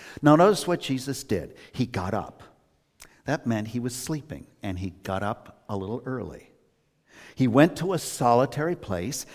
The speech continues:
He left the connections with others, including our case, connections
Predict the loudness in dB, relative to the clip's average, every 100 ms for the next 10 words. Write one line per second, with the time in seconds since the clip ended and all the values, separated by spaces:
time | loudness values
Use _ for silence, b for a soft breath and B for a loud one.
0 | B 4 6 8 6 4 -4 -4 0 4
1 | 4 2 -6 -2 0 4 4 4 2 0
2 | -4 -4 -4 -4 -2 -2 -4 -8 -8 -8
3 | -10 B B -2 2 2 2 -2 -2 -2
4 | -4